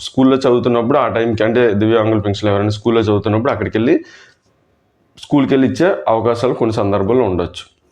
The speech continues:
నెక్స్ట్ పెన్షన్దారుడు ఏదో పని మీద వెళ్తున్నప్పుడు దారిలో ఉన్న సచివాలయం ఉంది కదని సచివాలయంకి వచ్చి తీసుకొని వెళ్ళిపోవచ్చు. చాలామంది ఈ కేసెస్ ఉంటాయి. ఎందుకంటే మేము వెళ్ళి, ఆ, పెన్షన్ పంపిణీ చేసే టైంకి అక్కడ ఇంట్లో ఉండకపోవచ్చు,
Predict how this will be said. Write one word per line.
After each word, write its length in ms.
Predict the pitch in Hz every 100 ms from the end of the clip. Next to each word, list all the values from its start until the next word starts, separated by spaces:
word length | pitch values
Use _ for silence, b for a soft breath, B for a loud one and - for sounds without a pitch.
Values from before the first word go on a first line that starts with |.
| _ _ _ _ - -
నెక్స్ట్ 300 | 117 - - 113 - B B B B _
పెన్షన్దారుడు 840 | 135 143 180 165 147 110 98 113 120 - _ _ _ _ -
ఏదో 280 | 123 147 170
పని 200 | 175 143
మీద 200 | 143 143
వెళ్తున్నప్పుడు 720 | 131 127 135 127 90 92 110 113
దారిలో 360 | 110 120 139 143
ఉన్న 140 | 139
సచివాలయం 480 | 127 107 135 127 127
ఉంది 140 | 120
కదని 300 | 117 117 117
సచివాలయంకి 500 | 120 104 120 120 120
వచ్చి 200 | 113 110
తీసుకొని 340 | 107 107 131 117
వెళ్ళిపోవచ్చు. 580 | 98 98 90 - - 107 _ _ _ _ - 104
చాలామంది 420 | 117 123 131 143 127
ఈ 60 |
కేసెస్ 380 | 123 131 123 110
ఉంటాయి. 240 | 104 98
ఎందుకంటే 440 | 113 120 131 131 196 B B B -
మేము 120 | 120
వెళ్ళి, 180 | 120 127
ఆ, 260 | 123 113
పెన్షన్ 440 | 104 123 123 139 131
పంపిణీ 260 | 123 120
చేసే 240 | 127 131 123
టైంకి 180 | 127 123
అక్కడ 160 | 113
ఇంట్లో 240 | 110 110 123
ఉండకపోవచ్చు, 680 | 113 117 107 101 92 95